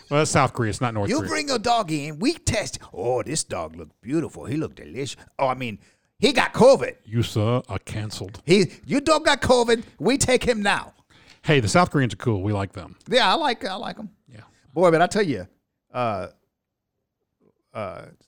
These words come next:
Speaker 1: Yes?
Speaker 2: <laughs>
Speaker 1: Are you having a, a stroke?
Speaker 2: Jing Jang Jung, his sister is, uh,
Speaker 1: Are you talking about, uh, Kim Jong-un?
Speaker 2: Yeah, his sister is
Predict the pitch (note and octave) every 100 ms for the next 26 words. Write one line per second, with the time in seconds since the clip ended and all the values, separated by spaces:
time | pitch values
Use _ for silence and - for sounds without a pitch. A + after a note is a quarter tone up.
0 | - A#2 D#3+ - - _ - A#2+ - E3+
1 | E3 G3 G3 C#3 F#2 - G2+ D3+ D#3 C3+
2 | C#3 G3 E3+ F3+ E3 D3 E3 E3+ C3 B2
3 | _ _ _ D#3 - F#3 F#3+ C#3 A#2 F2
4 | G#2 F#2+ F#2+ E2+ E2+ - _ _ _ _
5 | _ _ _ G3+ F#4+ G4+ F4 C4+ G3 -
6 | C#3 C3 A#2 G2 G2+ - F3+ E3+ F3 D#3+
7 | F#3 G3 E3+ C#3 - E3 E3 - F#3 -
8 | B2+ F#2 G2 E2 - -